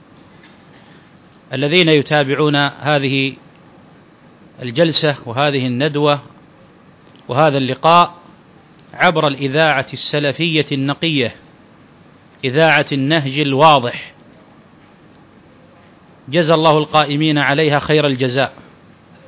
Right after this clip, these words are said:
ونشر الله بها النفع في العالمين، وجعلها قائمة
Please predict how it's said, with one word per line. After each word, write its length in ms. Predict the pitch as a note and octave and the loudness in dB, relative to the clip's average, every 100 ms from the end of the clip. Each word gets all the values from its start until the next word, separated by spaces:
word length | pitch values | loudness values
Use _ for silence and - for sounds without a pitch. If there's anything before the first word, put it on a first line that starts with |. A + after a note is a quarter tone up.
| - - - - - - - - - - - - - - - - | -20 -20 -20 -20 -20 -20 -20 -20 -20 -20 -20 -20 -20 -20 -18 -4
ونشر 460 | C#3+ F#3 - D#3+ | 0 2 2 0
الله 340 | D#3 E3 D3+ D3 | 2 0 0 0
بها 220 | C#3+ D3+ | 0 0
النفع 440 | C#3 E3 C#3+ C#3+ | 0 0 0 0
في 120 | C#3+ | 0
العالمين، 680 | D3+ C#3 D3 C#3 C3+ C3+ G#2+ - - - - - - - - - - - - - - - - - - - - - - - - | 0 2 4 4 2 0 -2 -8 -20 -20 -20 -20 -20 -20 -20 -20 -20 -20 -20 -20 -20 -20 -20 -20 -20 -20 -20 -20 -20 -20 -10
وجعلها 760 | C3 D3+ D3+ D#3 D3+ D3 C#3 - - - - - - - - - - - | -2 2 4 4 4 2 0 -4 -20 -20 -20 -20 -20 -20 -20 -20 -20 -8
قائمة 840 | - D#3+ E3+ F#3 F3+ E3+ F3+ F3+ | 2 2 4 2 2 2 0 0